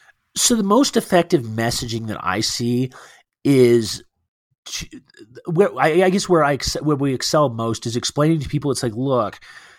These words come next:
there's a lot of negative out there about a reverse mortgage, but you can almost predictably say, this is what that is going to be about. It's going to be somebody is getting the story wrong."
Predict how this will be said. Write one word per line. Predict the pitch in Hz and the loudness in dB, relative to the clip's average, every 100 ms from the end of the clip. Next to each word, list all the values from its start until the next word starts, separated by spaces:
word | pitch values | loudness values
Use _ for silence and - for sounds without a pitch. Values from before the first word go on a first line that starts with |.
| _ _ | _ _
there's | 131 165 190 175 | 2 6 8 6
a | 135 139 | 4 0
lot | 165 147 175 | 0 0 2
of | 170 135 87 | 2 0 -6
negative | 113 117 123 135 139 123 104 - | -12 -4 -2 2 2 2 0 -2
out | 104 104 - | 0 0 0
there | 104 87 | -2 -2
about | 95 101 104 | -4 -4 -4
a | 98 | -4
reverse | 92 92 - - | -6 -6 -8 -10
mortgage, | 101 101 98 73 - - - _ _ | -12 -12 -12 -14 -18 -20 -20 _ _
but | 135 160 151 | 0 0 0
you | 160 | -2
can | 160 | -2
almost | - 175 180 151 - | -2 0 0 -2 -2
predictably | 156 120 175 175 147 143 123 | -4 2 2 2 -4 -2 -4
say, | - 151 131 127 117 117 - - _ _ | 0 0 2 0 -2 -4 -10 -20 _ _
this | 107 151 170 170 | 2 4 4 2
is | 139 | -2
what | 123 131 135 127 - - _ _ | -4 0 2 0 -8 -14 _ _
that | 104 117 123 117 - | -8 -2 2 2 -2
is | 113 110 | -8 -6
going | 127 123 | -8 -6
to | |
be | 113 | -6
about. | 107 113 101 101 | -4 -2 -4 -4
It's | 113 | -10
going | - 143 143 | -8 -6 -4
to | |
be | 127 127 123 123 117 - _ _ _ - | -4 -2 -2 -2 -6 -10 _ _ _ -6
somebody | - 170 160 151 143 131 _ | -2 2 4 6 4 2 _
is | 135 127 117 - - | 0 2 0 -4 -8
getting | 120 143 139 | -2 -2 -2
the | 135 | -4
story | - 143 131 131 | -2 0 2 0
wrong." | 120 139 135 110 | 4 4 4 -2